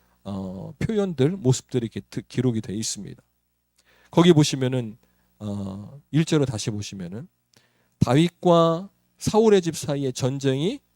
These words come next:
오래되었다." 이게 뭐냐면은, 다윗이 다윗의 독자적인 왕국을 온전하게 다 세우는 데 있어서 그 기간이, 그 과정이 굉장히 오래 걸렸다,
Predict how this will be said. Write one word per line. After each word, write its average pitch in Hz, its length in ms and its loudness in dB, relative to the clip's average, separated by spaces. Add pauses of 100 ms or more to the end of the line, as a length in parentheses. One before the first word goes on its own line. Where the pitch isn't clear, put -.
(120)
오래되었다." 135 840 2 (540)
이게 156 180 -2
뭐냐면은, 143 760 0 (280)
다윗이 165 600 2
다윗의 143 640 2
독자적인 156 580 0
왕국을 127 600 -4
온전하게 139 480 -2
다 127 140 -2
세우는 170 420 -4
데 131 100 -2
있어서 117 460 -4 (580)
그 151 120 -2
기간이, 135 580 -2
그 123 120 -4
과정이 123 580 -2 (480)
굉장히 127 380 -6
오래 110 260 -6
걸렸다, 107 500 -12